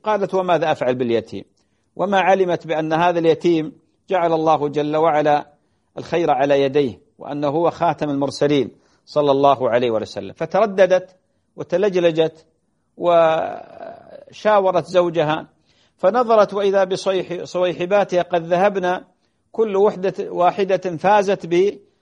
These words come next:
بطفل، وهي قالت: "لا أريد أن أرجع هكذا،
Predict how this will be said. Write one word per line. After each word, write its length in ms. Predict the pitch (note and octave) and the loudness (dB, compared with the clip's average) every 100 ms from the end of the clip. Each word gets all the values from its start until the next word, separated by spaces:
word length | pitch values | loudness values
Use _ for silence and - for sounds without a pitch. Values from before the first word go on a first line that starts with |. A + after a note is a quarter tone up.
| _ | _
بطفل، 520 | G3 G3 B3 F3+ A#2 - _ _ _ | -10 -2 0 2 -2 -4 _ _ _
وهي 320 | - A3 G#3 G3+ | -4 0 2 0
قالت: 480 | G3 G3 F#3 E3 | 2 0 0 -4
"لا 180 | F3+ A3+ | -2 0
أريد 320 | A3 G#3+ F#3+ | 2 2 2
أن 160 | D#3 D3 | -2 -4
أرجع 380 | D3+ E3 D3 C#3 | -2 -2 -2 -2
هكذا، 600 | E3 D#3 D#3+ D#3 D#3+ - | 0 -2 0 0 0 -2